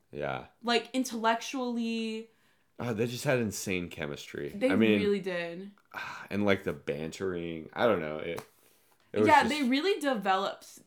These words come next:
Speaker 2: they took time in the screenplay to really develop that relationship.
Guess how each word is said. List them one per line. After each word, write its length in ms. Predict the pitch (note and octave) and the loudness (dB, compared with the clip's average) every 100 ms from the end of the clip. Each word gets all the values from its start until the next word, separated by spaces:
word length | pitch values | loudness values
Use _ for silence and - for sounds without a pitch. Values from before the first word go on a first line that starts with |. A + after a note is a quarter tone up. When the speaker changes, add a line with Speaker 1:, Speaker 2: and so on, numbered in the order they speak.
| _ | _
Speaker 2:
they 180 | F#3+ B3+ | -4 -4
took 480 | - - E4+ F4+ - | -4 -6 -6 -6 -10
time 400 | - G#3+ G#3+ A3+ | -6 -2 0 0
in 60 | G#3 | -4
the 80 | G3 | -6
screenplay 720 | - F#3+ F3+ G3+ A#3 A3+ A3+ _ _ _ _ | -6 -6 -6 -6 -6 -6 -6 _ _ _ _
to 200 | A#3 A3 | -2 0
really 420 | G3 G3+ G3 F#3+ | 0 2 4 4
develop 480 | F3+ F3 D3+ D3+ - | 0 -4 -4 -4 -6
that 180 | F3+ D#3 | -6 -6
relationship. 920 | F3+ F3 F3+ A#3+ A#3+ C#4+ C#4+ D4 | -8 -8 -8 -8 -6 -6 -8 -10